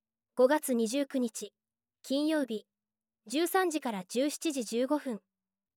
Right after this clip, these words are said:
会場、オーエムエムビルシーホール、中央区大手前一の七の三一。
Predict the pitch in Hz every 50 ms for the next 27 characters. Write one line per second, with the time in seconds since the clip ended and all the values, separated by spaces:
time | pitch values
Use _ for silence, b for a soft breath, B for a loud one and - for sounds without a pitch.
0 | _ _ - - 240 254 285 254 285 269 254 240 226 _ _ _ _ _ _ _
1 | _ _ _ _ - 233 247 285 330 339 339 320 311 320 320 311 302 302 262 294
2 | 294 311 277 - - 294 285 254 269 277 262 233 214 196 - _ _ _ _ _
3 | _ _ _ _ _ _ - - 277 302 320 339 349 349 302 - - 226 202 208
4 | 233 254 - 302 302 302 294 277 247 226 - - 220 214 202 202 226 254 269 247
5 | 226 214 - - 247 254 254 240 220 - - 226 220